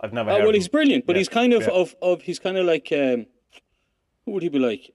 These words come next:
Speaker 2: Uh, D J Shadow, but he's not D J.
Speaker 1: Yeah, yeah,
Speaker 2: Um,
Speaker 1: it's, it's a, so it's a producer.
Speaker 2: Cut
Speaker 1: Like,
Speaker 2: Chemist,
Speaker 1: they, they,
Speaker 2: producer,
Speaker 1: they hate being
Speaker 2: yeah.
Speaker 1: called a D J, so it's a, yeah,
Speaker 2: Yeah,
Speaker 1: music
Speaker 2: he's a
Speaker 1: producer.
Speaker 2: producer.
Speaker 1: A musician. <laughs>
Speaker 2: Digital musician,
Speaker 1: <laughs>
Speaker 2: right? He doesn't
Speaker 1: What if
Speaker 2: play
Speaker 1: he plays
Speaker 2: on
Speaker 1: guitar? One guitar,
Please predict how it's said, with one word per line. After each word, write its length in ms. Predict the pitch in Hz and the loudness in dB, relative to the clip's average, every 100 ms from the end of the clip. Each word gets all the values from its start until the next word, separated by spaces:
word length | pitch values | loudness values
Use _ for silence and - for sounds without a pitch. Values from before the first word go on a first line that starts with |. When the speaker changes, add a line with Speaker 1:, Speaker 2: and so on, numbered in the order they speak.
| _ | _
Speaker 2:
Uh, 560 | 117 117 113 110 107 104 - _ _ _ _ | -8 -6 -4 -4 -6 -8 -12 _ _ _ _
D 100 | 135 | -10
J 120 | 123 | -6
Shadow, 540 | 127 151 151 156 147 135 _ _ _ _ _ _ - | -4 -2 -2 0 0 -2 _ _ _ _ _ _ -8
but 80 | 135 | -6
he's 100 | 156 | -2
not 140 | 147 | -2
D 160 | 135 131 | 0 -2
J. 300 | 110 98 - _ _ | -2 -8 -12 _ _
Speaker 1:
Yeah, 260 | 120 120 117 | -2 0 0
yeah, 60 | 113 | 0
Speaker 2:
Um, 60 | |
Speaker 1:
it's, 100 | 110 | -2
it's 180 | 143 123 | -4 -6
a, 60 | 123 | -8
so 200 | - 127 | -4 -6
it's 100 | 113 | -6
a 60 | 110 | -10
producer. 280 | 107 113 | -8 -6
Speaker 2:
Cut 200 | - 190 | -2 -2
Speaker 1:
Like, 100 | - | -2
Speaker 2:
Chemist, 380 | - 185 185 170 | -2 0 2 2
Speaker 1:
they, 60 | 135 - | 0 -4
they, 220 | - - | -10 -12
Speaker 2:
producer, 220 | - 165 170 | -4 0 2
Speaker 1:
they 60 | |
hate 120 | 127 | 0
being 120 | - 120 | -2 -2
Speaker 2:
yeah. 40 | |
Speaker 1:
called 180 | 120 117 | 0 -2
a 40 | 107 | -4
D 160 | 123 | -4
J, 200 | 104 101 | -4 -8
so 140 | 90 98 | -10 -14
it's 100 | 85 | -20
a, 40 | 92 | -16
yeah, 220 | 95 90 | -12 -8
Speaker 2:
Yeah, 280 | 165 151 117 | -2 0 0
Speaker 1:
music 180 | 120 151 | 0 0
Speaker 2:
he's 120 | 175 | -2
a 40 | |
Speaker 1:
producer. 0 | |
Speaker 2:
producer. 380 | - 160 143 - | -6 -4 -2 -2
Speaker 1:
A 40 | 151 | -2
musician. 520 | 170 196 185 143 107 _ - | 0 0 -2 -6 -8 _ -8
<laughs> 100 | 196 - 170 - - - _ _ _ _ _ _ - | -8 -6 -10 -10 -18 -20 _ _ _ _ _ _ -4
Speaker 2:
Digital 440 | 240 220 233 190 | 0 0 0 2
musician, 640 | 196 185 147 165 - - - | 2 2 2 0 0 -4 -8
Speaker 1:
<laughs> 40 | |
Speaker 2:
right? 600 | - - 131 151 151 123 - - | -12 -4 0 2 0 -2 -8 -10
He 80 | 151 | -4
doesn't 260 | 220 139 | -4 -2
Speaker 1:
What 120 | 381 | -2
if 40 | - | 0
Speaker 2:
play 80 | - | 2
Speaker 1:
he 40 | |
plays 160 | - - | 2 0
Speaker 2:
on 60 | - | -4
Speaker 1:
guitar? 140 | - | -6
One 240 | 135 175 | -4 -2
guitar, 240 | 156 - | -2 -4